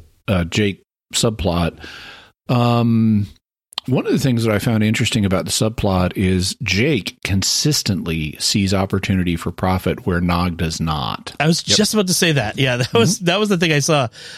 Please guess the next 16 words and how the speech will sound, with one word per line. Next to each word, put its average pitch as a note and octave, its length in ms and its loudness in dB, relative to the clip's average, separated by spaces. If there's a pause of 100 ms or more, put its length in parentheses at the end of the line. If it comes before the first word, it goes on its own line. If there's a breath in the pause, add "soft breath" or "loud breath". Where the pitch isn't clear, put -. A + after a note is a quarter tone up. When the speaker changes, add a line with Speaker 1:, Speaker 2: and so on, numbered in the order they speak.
(100)
Speaker 2:
was C#3+ 200 2
Nog D#3+ 520 2
is G3+ 420 -2
supposedly D#3 720 2
the C3+ 420 0
Ferengi D#3+ 480 2
with C#3+ 140 2
the D3 80 2
lobes C#3+ 280 4
for C#3 100 2
business, D3 540 2 (420 loud breath)
but D3 100 2
it's C#3+ 220 0
Jake E3 640 0 (360)
who D3+ 100 4
consistently, D#3 800 2